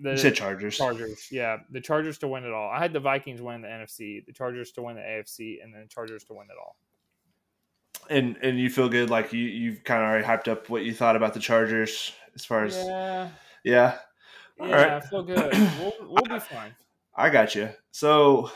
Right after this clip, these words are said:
Speaker 2: I'm gonna, I'm gonna go ahead and dump, dive into my conference winners and Super Bowl winner, and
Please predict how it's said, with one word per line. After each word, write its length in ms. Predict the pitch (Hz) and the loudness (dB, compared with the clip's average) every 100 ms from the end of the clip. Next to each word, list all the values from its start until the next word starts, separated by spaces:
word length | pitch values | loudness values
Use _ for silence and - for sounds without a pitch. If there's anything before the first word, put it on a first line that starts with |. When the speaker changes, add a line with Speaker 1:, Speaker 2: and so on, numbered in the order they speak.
| - - | -8 4
Speaker 2:
I'm 240 | 143 185 | 4 6
gonna, 500 | 190 190 185 180 151 | 4 6 6 4 0
I'm 120 | 123 147 | -4 0
gonna 160 | 147 | 2
go 180 | 135 139 | 8 8
ahead 240 | 135 135 | 10 8
and 220 | 131 120 110 | 4 2 0
dump, 260 | 127 123 - 113 | 0 0 -8 -4
dive 360 | 123 123 120 120 | 4 6 6 2
into 640 | 123 - 123 117 113 - | -4 -4 -2 -2 -2 -4
my 200 | 110 113 | -2 0
conference 440 | 113 127 113 107 - | 2 0 0 -2 -6
winners 320 | 113 113 107 | -4 -4 -4
and 80 | 107 | -6
Super 280 | - 107 104 | -8 -8 -4
Bowl 240 | 104 104 | -4 -2
winner, 360 | 101 101 104 - | -4 -4 -6 -8
and 760 | 107 107 104 104 104 101 98 | -6 -4 -2 -2 -2 -6 -8